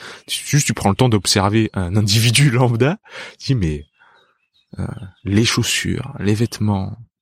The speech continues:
les montres, le portable dans la poche. Maintenant, le portable dans la poche, c'est une extension du corps, c'est-à-dire, on dirait que c'est une troisième jambe. <laughs> Les, les, les gens l'ont continuellement dans la poche. Ça me fait, euh, ça me fait beaucoup réfléchir, actuellement. Vraiment.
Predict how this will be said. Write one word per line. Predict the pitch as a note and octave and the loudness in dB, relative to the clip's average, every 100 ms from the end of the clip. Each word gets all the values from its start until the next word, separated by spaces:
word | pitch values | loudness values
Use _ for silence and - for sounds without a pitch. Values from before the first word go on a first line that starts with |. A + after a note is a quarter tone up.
| - | -2
les | G#2 B2 | 2 2
montres, | A#2+ G#2+ G#2+ - - | 0 -4 -8 -12 -2
le | G#2+ B2 | 4 4
portable | - A2+ - G#2+ | 2 -2 0 2
dans | A2 | 2
la | G#2+ | 2
poche. | A#2 - | 0 2
Maintenant, | G#2 | 0
le | G2 | 0
portable | G2+ G#2+ | 0 0
dans | F#2+ | 0
la | |
poche, | G2 D3+ | 0 0
c'est | - - | 0 -2
une | |
extension | A2 - A2+ - G#2+ | -2 0 -2 0 0
du | G#2+ | 0
corps, | - B2+ - | 0 0 0
c'est-à-dire, | G2+ G2+ | 2 2
on | G#2+ | 2
dirait | G2 | 2
que | - | 0
c'est | |
une | G#2 | -4
troisième | - G2+ G#2 | -2 0 2
jambe. | G2 G2+ C#3 _ - - - | 2 0 -4 _ -20 -14 -2
<laughs> | E3 - - - - | 0 0 -10 -14 -4
Les, | D#3 D#3+ D#3 C#3 | 2 4 4 2
les, | C3+ B2+ | 2 4
les | C3+ | 4
gens | A#2+ E3 | 6 4
l'ont | C#3 A#2+ C3 A#2+ _ | 4 4 2 0 _
continuellement | - B3 G3+ A3 F3+ F3 D#3+ D3+ | 2 2 4 4 4 4 2 0
dans | B2 | -2
la | A2+ | -4
poche. | G2+ G2 C#3 - - _ _ - - - _ _ _ _ _ _ | -4 -6 -8 -14 -16 _ _ -20 -20 -20 _ _ _ _ _ _
Ça | - - A2 | -4 0 0
me | |
fait, | F#2+ A2+ G2+ F#2 | 0 0 2 2
euh, | F2+ F2 F2 G2+ A2 _ _ _ _ _ _ _ | -2 -6 -8 -12 -18 _ _ _ _ _ _ _
ça | - C3+ | 0 4
me | |
fait | D#3 | 4
beaucoup | D3 G#3+ B3 | 4 2 4
réfléchir, | A3+ - - C#3 - _ - | 2 2 0 0 -4 _ -8
actuellement. | G#2 - F2+ F2+ - _ | -8 -4 -6 -8 -14 _
Vraiment. | G2+ G2 G2 | 0 0 -2